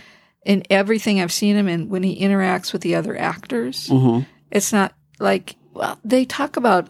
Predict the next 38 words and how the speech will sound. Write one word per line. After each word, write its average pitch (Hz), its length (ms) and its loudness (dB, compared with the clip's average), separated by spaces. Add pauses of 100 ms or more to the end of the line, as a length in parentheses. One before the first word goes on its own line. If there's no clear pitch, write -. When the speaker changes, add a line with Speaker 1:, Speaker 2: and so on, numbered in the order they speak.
(120)
Speaker 1:
uh, 196 140 -2
other 202 260 2
actors 185 360 -2
talk 185 240 -4
about, 180 260 -2 (300)
you 185 120 -4
know, 160 200 -4 (180)
different 185 260 -2
people 180 200 -8
they 170 100 -2
work 175 260 -2
with, 175 180 -4
that 170 180 -2
they're 175 100 0
very 170 240 2
generous. - 760 -4 (260)
Speaker 2:
Oh, 113 180 4
right. - 180 2
Speaker 1:
Um, 170 360 2
and 190 160 2
I 190 80 4
feel 233 240 2
like 185 240 2
he - 200 -4
would 202 160 2
probably 170 380 0
be 170 220 -4
in 160 80 -4
that 139 180 -4
category. 156 460 -4
He 233 120 -4
doesn't 247 340 -2
like 254 180 -2
to - 120 -6
upstage - 600 -4
anyone, 262 500 -4 (380)
Speaker 2:
Hmm. 120 440 4
Speaker 1:
but 185 400 0